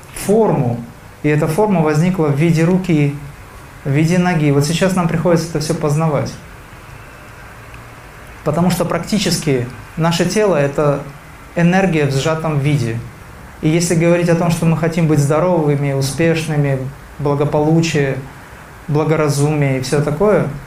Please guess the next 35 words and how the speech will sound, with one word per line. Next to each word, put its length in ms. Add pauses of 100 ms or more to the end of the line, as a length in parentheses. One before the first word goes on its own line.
(280)
нам 220
же 100
надо 380
изменить 360
отношение 540
к 60
себе. 380 (880)
Если 340
нам 280
никто 260
не 100
поможет 400
в 80
этом, 220
как 200
мы 100
это 140
сделаем? 480
Если 220
весь 260
мир 160
говорит 400
о 60
том, 140
что 160
у 20
нас 200
рука. 360 (1200)
Хотите, 360
чтобы 280
вы 120
были 200
здоровы? 640 (1000)
Принимайте 520
таблетки, 580